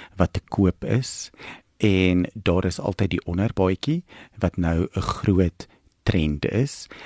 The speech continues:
wat jy dalk 'n alternatiewe kleur kan maak. Maar asseblief, as ons by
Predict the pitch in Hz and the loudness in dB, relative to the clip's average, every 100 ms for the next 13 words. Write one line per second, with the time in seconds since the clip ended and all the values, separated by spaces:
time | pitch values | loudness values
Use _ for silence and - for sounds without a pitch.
0 | - 92 87 92 78 78 78 - - - | -6 -2 0 2 2 2 0 -4 -10 -4
1 | 90 80 82 - _ - - 87 80 80 | 0 0 -2 -8 _ -8 -4 -2 -2 -2
2 | 78 76 73 - - 90 95 - 110 107 | -4 -4 -6 -4 0 4 4 2 0 2
3 | 104 143 - - - - - 90 85 85 | 2 0 -2 -14 -16 -14 -6 -2 -2 -2
4 | 90 - 87 90 82 - | -2 -2 -2 -4 -4 -2